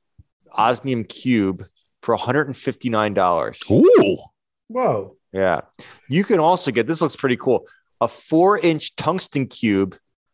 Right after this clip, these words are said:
Speaker 1: for thirty-five hundred dollars right now on Amazon. Hurry up! There's only one
Speaker 3: Well,
Speaker 1: left in stock.
Speaker 3: is tungsten the one that people were going crazy over? They were just buying cubes of it.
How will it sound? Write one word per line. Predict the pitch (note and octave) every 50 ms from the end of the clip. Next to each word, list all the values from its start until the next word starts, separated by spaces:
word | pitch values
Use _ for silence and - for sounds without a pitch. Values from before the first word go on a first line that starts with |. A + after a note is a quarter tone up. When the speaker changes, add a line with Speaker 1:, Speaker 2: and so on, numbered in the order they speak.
| _ _ _
Speaker 1:
for | _ _ - B2+ A#2 G#2+
thirty-five | - - C3 B2 B2 B2 C3 A#2+ - B2 A#2 A2+ -
hundred | A2+ G#2+ G#2+ G2+
dollars | G#2 F#2+ F#2+ F2+ E2+ F2 - -
right | F#2+ F2+
now | F#2 G2+ F#2+
on | F#2 F#2
Amazon. | F#2 F#2 F2+ F2 D#2+ F2 D2 D#2
Hurry | D#2+ G2+ C3+ D#3 E3+ E3+
up! | E3 D3 - -
There's | B2+ A#2+
only | B2 C3 B2+
one | A#2+ A#2+ A#2+ A#2
Speaker 3:
Well, | -
Speaker 1:
left | A2+ G#2+ - -
in | G#2+ -
stock. | - - A2 F#2+
Speaker 3:
is | F#3+ F#3 -
tungsten | - - A#3 B3+ B3 - - B3 A#3
the | A3+ A3
one | G#3 G#3 G#3 G#3 G3+
that | G3 F#3+ F3+ F3+ -
people | - - F#3+ F#3 - F3
were | E3+ E3+
going | E3 E3+ E3 D#3+ D3+
crazy | D#3 - D#3+ D#3+ D#3+ D#3 D#3+ E3 D#3+
over? | D#3+ D#3+ D#3 D#3+ E3 D#3+ D#3 D#3 _ _ _ -
They | D3+
were | C#3+ C#3
just | C3+ C#3+ C3+ -
buying | D3 C3+ C3+ C3+ B2
cubes | B2+ - - D3 C#3 C#3 C3 C3+ C3 C#3
of | C#3+ C3+
it. | C#3 C#3 C#3 - -